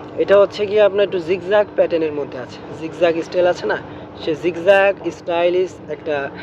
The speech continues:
প্রিন্টের মধ্যে এমব্রয়ডারি পকেট করা হয়েছে এবং স্লিভস এমব্রয়ডারি পকেট করা হয়েছে। তো কলার দেখতে পাচ্ছেন, সে কলারেও কিন্তু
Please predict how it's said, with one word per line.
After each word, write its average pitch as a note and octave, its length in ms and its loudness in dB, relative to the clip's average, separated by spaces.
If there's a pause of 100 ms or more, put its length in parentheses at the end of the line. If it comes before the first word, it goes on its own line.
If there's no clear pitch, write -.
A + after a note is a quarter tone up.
(280)
প্রিন্টের G3+ 420 4
মধ্যে F#3+ 540 4
এমব্রয়ডারি F#3+ 680 2
পকেট E3 340 0
করা E3+ 180 4
হয়েছে E3 340 4
এবং E3+ 200 0
স্লিভস E3+ 360 -6
এমব্রয়ডারি F3+ 520 2
পকেট E3 240 -2
করা E3 260 2
হয়েছে। D#3 380 2 (460)
তো C3+ 120 -10
কলার F3 360 6
দেখতে F#3 240 -2
পাচ্ছেন, F3+ 380 0
সে E3 160 -8
কলারেও E3+ 380 2
কিন্তু E3 440 -4